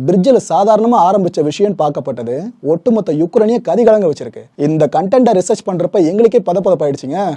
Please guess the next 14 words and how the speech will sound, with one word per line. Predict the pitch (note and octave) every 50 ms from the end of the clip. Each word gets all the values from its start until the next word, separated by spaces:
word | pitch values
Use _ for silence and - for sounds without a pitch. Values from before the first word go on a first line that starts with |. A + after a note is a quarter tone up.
| - _
அங்க | - D3+ D#3+ F3
இருக்க | F#3+ F#3+ G3+ F3+ F#3
ஃபோட்டோஸ், | G3 G#3 F#3+ G3+ G3 F3
வீடியோஸ்லாம் | E3+ F3 E3+ D#3+ - E3
பார்த்து | D3 - C#3+ C3+ B2+ F3+ F#3+ F3+ C#3+ C#3 - _ _ _ _ -
அப்படி | D3 D#3+ E3+ - B3+ A3+
போயிட்டு | - A#3 A#3 A#3+ F#3 G3
இருக்கு | D3+ D3 - D#3+
தாக்குதல் | - - A3 E3+ D#3
ரொம்ப | C#3 D#3+ F#3+ G3+ G3 -
ஹெவியா. | D#3 C#3 C#3 C#3 A2 F2+ - _ _ _ _ _ _ _ _ _ _ _ _ - C#3 C#3 D3
பூமியில | G#3 B3 C4+ C#4 C#4 B3+ A#3 G#3 D#3+ D3+
இருந்தே | E3+ F3 F#3 F3 E3+ G3 G#3+ B3+ B3+ C#3 C#3
யுக்ரைனை | E3+ D#3+ - C4+ C4 B3 A#3 G3+